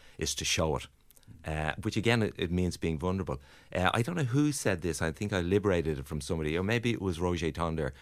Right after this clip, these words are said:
um, uh, a gentleman that we worked with in M C I, and he said, "The role of a leader is to be a vet." So it's the vision, the environment, and the talent.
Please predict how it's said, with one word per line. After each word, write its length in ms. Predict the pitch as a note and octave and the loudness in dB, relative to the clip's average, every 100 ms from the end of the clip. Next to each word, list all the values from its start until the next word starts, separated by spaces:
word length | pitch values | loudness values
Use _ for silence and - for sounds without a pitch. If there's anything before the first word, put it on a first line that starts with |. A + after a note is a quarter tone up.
| - - - | -20 -20 -10
um, 440 | D#2+ D#2+ D#2 D2+ C2 - | -4 0 0 -2 -4 -6
uh, 300 | D2+ D2 C2 | -4 -2 -4
a 200 | C#2+ C2+ - | -4 -6 -2
gentleman 400 | E2 - D#2+ D#2 | -2 0 -2 -2
that 180 | C#2+ | -2
we 220 | C#2+ D2+ D2 | -2 -4 -4
worked 340 | E2+ F2 - | -4 -4 -4
with 200 | D2 C#2 | -8 -6
in 120 | D2+ | -6
M 140 | D2+ C#2+ | -6 -6
C 200 | - D#2 | -4 -2
I, 140 | C#2+ | -2
and 140 | C#2+ | -2
he 60 | D2 | -4
said, 320 | - F#2 D#2 - - | 0 0 -2 -8 -12
"The 80 | E2+ | 0
role 200 | F2+ A#2+ | 4 6
of 100 | A#2+ | 6
a 40 | G2+ | 2
leader 340 | F#2 F2+ D#2 | 2 2 0
is 200 | D2+ - - | -2 -6 -12
to 100 | - | -8
be 140 | E2 | -6
a 60 | D2+ | -4
vet." 400 | D2 C#2+ - - _ _ _ | -2 -2 -4 -8 _ _ _
So 260 | - F2 D#2 | -10 -4 -2
it's 160 | D2+ - | -2 -4
the 120 | D#2+ | -4
vision, 400 | E2+ F2+ C3+ C3 - _ _ - - _ _ - | 0 2 2 0 -8 _ _ -20 -20 _ _ -8
the 140 | F2+ | -2
environment, 640 | E2 D2 E2+ E2 D2+ C#2+ - - | -2 0 0 0 -2 -4 -8 -10
and 120 | D2+ | -6
the 80 | C#2+ | -6
talent. 580 | C#2+ - E2 D2 B1+ | -8 -4 -2 -2 -6